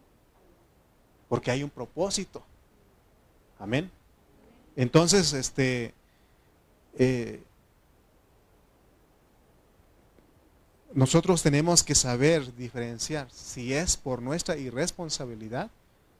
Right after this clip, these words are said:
o es, viene de parte de Dios. Y en eso podemos hablar con el Señor.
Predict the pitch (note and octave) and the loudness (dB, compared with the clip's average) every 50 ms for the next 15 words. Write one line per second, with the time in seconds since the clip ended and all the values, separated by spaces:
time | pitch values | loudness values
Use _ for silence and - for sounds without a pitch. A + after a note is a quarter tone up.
0 | _ _ _ - A#2 A#2 B2 C3+ - - - - - C3 B2 B2 B2+ C3+ A#2+ G#2+ | _ _ _ -4 -2 -2 -2 -2 -4 -8 -12 -14 -16 -10 -6 -6 -6 -6 -8 -10
1 | - - A2 A2 - - G#2+ A2+ D#3 G#3+ A#3+ - D3+ C3 C3 C3 D3 D3 - F#3 | -10 -12 -12 -12 -10 -10 -8 -6 -6 -6 -6 -6 -4 -4 -2 -2 -2 -2 -2 -2
2 | - - C3 B2+ B2+ C3+ D3 - - A#2+ A2 A#2 B2 C3 - B2+ A2 G#2 G#2 - | -4 -4 -4 -4 -4 -4 -4 -6 -6 -6 -6 -6 -8 -8 -8 -12 -16 -16 -16 -16
3 | A#2 G2+ A2+ D3 F3+ | -16 -14 -14 -14 -16